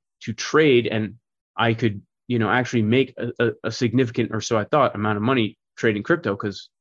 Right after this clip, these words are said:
you know, after going through the bull run, I, I still had, like, some, some Bitcoin left over. So, um,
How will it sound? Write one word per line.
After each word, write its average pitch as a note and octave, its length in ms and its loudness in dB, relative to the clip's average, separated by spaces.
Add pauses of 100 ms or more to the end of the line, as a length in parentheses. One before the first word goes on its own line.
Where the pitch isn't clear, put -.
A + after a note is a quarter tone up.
you C3+ 80 0
know, G#2 160 0
after B2 320 0
going B2 220 0
through A2+ 220 -4 (120)
the A2 80 -6
bull E3+ 220 2
run, A2+ 160 2
I, G#2 180 -6
I A2 80 -8
still A#2+ 240 0
had, C3+ 320 0
like, G2+ 180 -8
some, - 300 -8 (920)
some G2+ 200 -8
Bitcoin A#2+ 380 0
left A2 180 -2
over. D3 220 -2 (760)
So, C3 340 4
um, A2 400 2